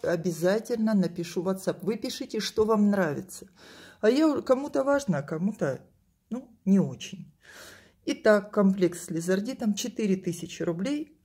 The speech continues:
восемнадцать с половиной размер. Э, кольца, э, значит, очень интересные швензы, и в швензочках еще вставлены вот по фианитику. Посмотрите, пожалуйста.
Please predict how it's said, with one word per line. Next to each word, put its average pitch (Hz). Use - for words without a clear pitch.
восемнадцать 196
с -
половиной 180
размер. 147
Э, -
кольца, 151
э, 151
значит, 180
очень 190
интересные 185
швензы, 247
и 170
в 160
швензочках 208
еще 175
вставлены 180
вот 180
по 170
фианитику. 147
Посмотрите, 165
пожалуйста. 160